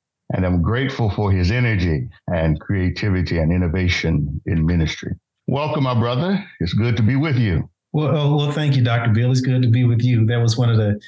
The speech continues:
Speaker 2: the highlights of my journey, getting an opportunity to, um, to meet you and to see you, <laughs> uh,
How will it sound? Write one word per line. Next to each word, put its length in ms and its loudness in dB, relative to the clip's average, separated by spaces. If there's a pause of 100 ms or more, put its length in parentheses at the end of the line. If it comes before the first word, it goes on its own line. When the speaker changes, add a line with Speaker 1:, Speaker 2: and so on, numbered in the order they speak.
(120)
Speaker 2:
the 60 0
highlights 420 0
of 40 4
my 140 2
journey, 280 2
getting 180 2
an 80 2
opportunity 600 2
to, 220 2 (380)
um, 180 2
to 100 0
meet 300 2
you 120 2
and 100 2
to 60 2
see 220 0
you, 280 2
<laughs> 20 2
uh, 360 0